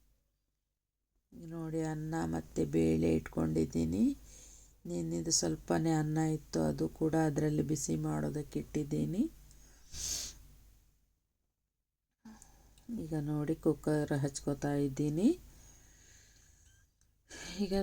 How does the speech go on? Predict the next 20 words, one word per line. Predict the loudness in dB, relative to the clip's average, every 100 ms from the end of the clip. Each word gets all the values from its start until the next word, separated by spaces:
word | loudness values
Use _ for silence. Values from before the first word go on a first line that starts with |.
| 4
ಸೊ-, | 4 4 4
ಮೆಂತ್ಯ | 2 4 6 6
ಸೊಪ್ಪು | 6 4 4 6
ನಾನು | 6 8 8
ಬೆಳಗ್ಗೆನೇ | 8 6 2 2 6
ತೊಳೆದು | 6 6 4
ಇಟ್ಕೊಂಡಿದ್ದೆ. | 2 0 4 6 4 6 6 6 0 -12 -12 -12 -12 -12 -12 -4 0 2
ಈಗ | 6 4 4 -4 -4 -12 -12 -12 -10 -8 -8 -8 -10 -8 -6 -6 -6 -4 -4 0
ಮೆಣಸಿನ್ಕಾಯಿ | 2 4 6 4 4 4 6 8 8 6 4 4 2
ಮತ್ತು | 0 2 2 4 4
ಈರುಳ್ಳಿ | 6 6 6 6 6 6 4
ಎಲ್ಲ | 4 2 2
ಕಟ್ | 0 0 0 2
ಮಾಡಿಕೊಂಡು | 2 0 0 2 4 4 4 -6 -2
ಮೆಂತ್ಯ | 0 2 0 0 0
ಸೊಪ್ಪು | -2 -4 -8 0
ಕೂಡ | 2 2 2
ಕಟ್ | 0 0 -2
ಮಾಡಬೇಕು. | 0 2 2 0 4 4 4 -4 -20 -20 -20 -20 -20 -20 -20 -20 _ _ _ _ -16
ನೋಡಿ, | -10 -8